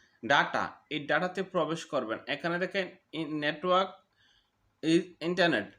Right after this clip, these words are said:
এটা আমার ফোনে আছে, আপনার ফোনে হতে পারে সিম ডেটা থাকতে পারে।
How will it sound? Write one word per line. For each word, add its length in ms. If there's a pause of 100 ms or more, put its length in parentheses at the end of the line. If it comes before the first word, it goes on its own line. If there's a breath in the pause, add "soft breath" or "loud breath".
(140)
এটা 180 (120)
আমার 260
ফোনে 220 (100)
আছে, 200 (320)
আপনার 360 (100)
ফোনে 280
হতে 300 (120)
পারে 200 (520 loud breath)
সিম 200 (120)
ডেটা 300
থাকতে 300
পারে। 180